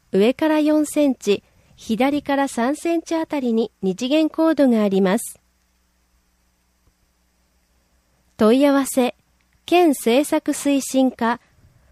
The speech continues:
広域調整係。電話、零七四二二七八三零六。ファッ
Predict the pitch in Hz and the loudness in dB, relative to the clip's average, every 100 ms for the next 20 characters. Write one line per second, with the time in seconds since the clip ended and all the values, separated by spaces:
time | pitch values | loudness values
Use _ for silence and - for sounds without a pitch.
0 | - - 262 320 330 - 320 - 302 302 | -20 -2 0 2 -2 -2 -4 0 0 0
1 | - 294 285 285 - 202 185 - _ _ | 2 2 2 -2 -4 -4 -4 -8 _ _
2 | _ _ _ _ _ _ - 214 233 247 | _ _ _ _ _ _ -2 2 4 4
3 | 226 226 - _ _ 214 240 285 302 269 | 2 0 -4 _ _ 2 4 6 6 4
4 | 214 208 240 240 233 202 - - - - | 2 4 4 6 6 6 0 -16 -20 0
5 | 208 269 302 302 247 202 - _ _ - | 4 6 6 6 4 2 -2 _ _ -4
6 | 233 - 311 - 320 269 196 220 226 226 | -4 -2 -4 2 4 4 4 0 0 -2
7 | - 180 _ _ _ _ _ _ _ _ | -2 -4 _ _ _ _ _ _ _ _
8 | _ _ - 269 | _ _ -2 -2